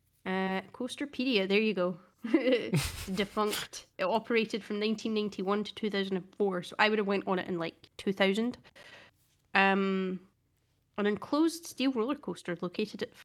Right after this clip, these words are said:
Flamingo Land, Yorkshire, England. Um, but, oh, it was a Pinfari Z forty.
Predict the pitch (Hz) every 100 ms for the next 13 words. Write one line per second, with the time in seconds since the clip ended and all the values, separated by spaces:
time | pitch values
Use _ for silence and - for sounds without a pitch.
0 | _ - 175 190 269 196 156 - 170 220
1 | - - 180 196 214 226 226 - _ _
2 | _ _ _ _ _ - 196 190 190 190
3 | 190 190 185 _ _ _ _ _ _ _
4 | _ _ _ _ _ _ _ _ _ _
5 | _ _ _ _ _ _ _ _ _ _
6 | _ 208 196 190 208 196 _ _ _ _
7 | _ _ _ _ _ 233 226 208 226 233
8 | 214 233 226 240 202 190 190 180 170 180